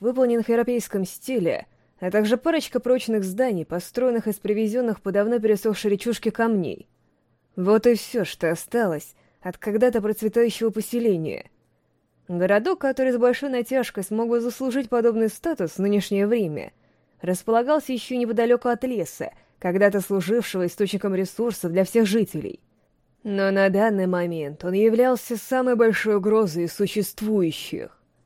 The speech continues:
Сооружённые на скорую руки баррикады из старых обломков и ненужного хлама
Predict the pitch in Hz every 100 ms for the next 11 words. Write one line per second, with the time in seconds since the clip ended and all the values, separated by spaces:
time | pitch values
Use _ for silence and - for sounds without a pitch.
0 | _ _ _ _ _ 180 208 240 320 285
1 | 262 254 - 247 247 254 233 214 208 -
2 | 254 196 180 - 196 175 185 170 190 226
3 | 185 - _ _ _ - 190 220 247 202
4 | 185 160 180 247 160 -